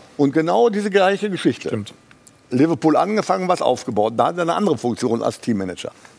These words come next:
Speaker 1: Noch mehr, noch höher anzusiedeln. Äh, Großartiges erreicht, ne? Mit Champions League Finale, wie auch immer, verloren.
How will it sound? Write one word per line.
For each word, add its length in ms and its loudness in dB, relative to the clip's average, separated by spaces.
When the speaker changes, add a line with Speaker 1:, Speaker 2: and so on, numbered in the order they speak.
Speaker 1:
Noch 220 2
mehr, 300 2
noch 180 -2
höher 240 4
anzusiedeln. 540 -2
Äh, 240 4
Großartiges 680 2
erreicht, 440 2
ne? 200 0
Mit 200 -2
Champions 320 2
League 140 -2
Finale, 600 2
wie 220 -2
auch 120 2
immer, 180 -4
verloren. 480 2